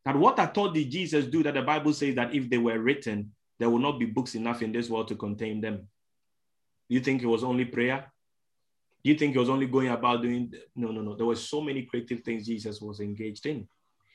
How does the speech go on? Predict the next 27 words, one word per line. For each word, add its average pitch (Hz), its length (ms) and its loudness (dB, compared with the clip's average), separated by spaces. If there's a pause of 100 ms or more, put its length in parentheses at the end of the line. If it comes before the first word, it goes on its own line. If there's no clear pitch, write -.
(160)
He 127 240 0
laid 165 220 4
the 123 80 0
foundation 131 500 -2
for 123 200 -4
all 127 180 -2
forms 117 320 -4
of 104 160 -8
creativity. 104 640 -6 (600)
Every 160 320 4
inspiration 139 480 0
of 120 140 -4
creativity 123 480 -2
comes 113 260 -8
from 107 180 -8
him. 110 260 -6 (1000)
The 107 80 -6
source 160 300 2
of 120 200 -2
all 185 300 2
heightened 160 500 0
form 147 220 -4
of 117 160 -2
knowledge 127 320 -2
comes 120 200 -4
from 110 220 -8
him. 143 220 -6